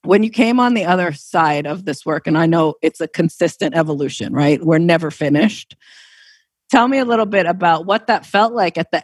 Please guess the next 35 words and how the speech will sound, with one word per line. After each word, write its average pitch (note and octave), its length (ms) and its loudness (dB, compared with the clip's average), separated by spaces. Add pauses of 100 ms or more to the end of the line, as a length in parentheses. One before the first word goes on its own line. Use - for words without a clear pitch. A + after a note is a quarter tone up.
end A3+ 260 2
of G#3+ 120 -2
that E3 220 0
first E3+ 340 -4
year E3+ 580 2 (140)
and F3 200 2
looking A#3 300 0
at F#3 140 -2
your F3 160 2
results, E3 880 0 (160)
and F3+ 180 4
then E3+ 380 2 (240)
how B3+ 380 2
have A#3+ 200 0
you F#3+ 460 0
leveraged F3 760 0
what E3 140 -4
you E3 160 2
learned G#3+ 560 0
in E3 300 -2
that D3+ 220 -2
year D3+ 460 2 (420)
on E3+ 200 2
the F3 60 -4
business F3+ 460 -2
that E3 160 0
you E3+ 100 2
have E3 220 -2
today G#3+ 720 0
and E3 140 -2
how E3+ 80 0
you E3 160 -2
continue F3 480 -2
to - 120 -6
grow D#3 520 0